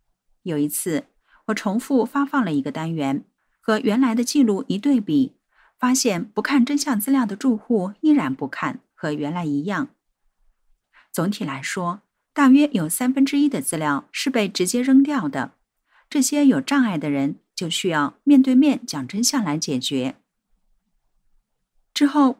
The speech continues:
我就一直是通过面对面讲真相、送真相册子的方式救人。这样做，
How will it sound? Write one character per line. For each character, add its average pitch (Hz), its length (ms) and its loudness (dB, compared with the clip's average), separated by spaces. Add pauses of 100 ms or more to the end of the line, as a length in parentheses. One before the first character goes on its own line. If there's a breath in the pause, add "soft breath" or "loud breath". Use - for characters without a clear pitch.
(120)
我 202 100 2
就 208 180 2
一 254 140 8
直 196 140 0
是 175 360 -2
通 202 240 -4
过 170 300 -2
面 240 200 6
对 247 100 0
面 254 240 4
讲 135 200 -8
真 147 180 -6
相、 147 320 -4 (320)
送 240 300 4
真 285 140 0
相 277 200 0
册 247 240 -2
子 180 120 -8
的 147 100 -6
方 160 240 -6
式 180 140 -8
救 175 220 -6
人。 139 300 -4 (800)
这 302 120 -4
样 214 180 2
做， 185 380 -2